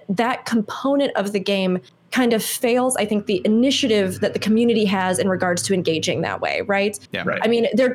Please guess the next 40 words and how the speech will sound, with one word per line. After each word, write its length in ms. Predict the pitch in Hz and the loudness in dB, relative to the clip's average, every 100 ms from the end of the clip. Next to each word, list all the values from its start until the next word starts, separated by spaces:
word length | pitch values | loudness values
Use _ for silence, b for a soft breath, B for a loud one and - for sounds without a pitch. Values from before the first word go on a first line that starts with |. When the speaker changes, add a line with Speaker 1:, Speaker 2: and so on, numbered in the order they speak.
| - 208 | -2 0
Speaker 1:
they're 180 | 247 233 | 2 2
definitely 480 | 196 294 294 269 220 | 2 2 2 2 2
paying 240 | 220 190 | 0 0
attention 340 | 185 180 180 180 | 0 -2 0 0
to 120 | 185 | 0
it. 80 | - | 0
I 80 | 262 | 0
don't 140 | 269 | 0
think 140 | 254 202 | 0 0
that 60 | |
this 200 | 185 190 | 0 0
is 80 | 202 | -2
something 300 | 208 185 185 | -2 0 0
that, 200 | 180 - _ | 0 -2 _
you 120 | - | -2
know, 140 | 185 170 | 0 0
they 200 | 175 196 | 0 0
just 200 | 202 202 | 0 -2
fail 520 | 190 - 208 196 196 | -6 -2 0 2 2
to 160 | 185 202 | 2 2
notice. 420 | 185 180 160 175 - | 2 4 2 0 0
I'm 100 | 214 | 0
sure 300 | - 285 285 | 0 0 0
that 140 | 240 | 2
they're 100 | 202 | 0
thinking 320 | 190 208 190 185 | 0 -2 -2 -2
about 180 | 185 | 0
Speaker 2:
Yeah. 60 | - | 0
Speaker 1:
when 120 | 196 | 0
they 80 | 190 | 0
can 120 | 185 | -2
implement 440 | 170 185 185 175 170 | -4 -4 -2 -2 -2
Speaker 3:
Yeah. 60 | |
Speaker 1:
or 20 | 175 | -6
change 400 | - 185 180 185 | -6 -2 -2 -2
or 40 | |
do 180 | 180 254 | 0 2
these 240 | 208 170 | 2 0
things, 320 | - 156 139 190 | -2 -4 -4 -4
but 340 | 254 208 | -2 -2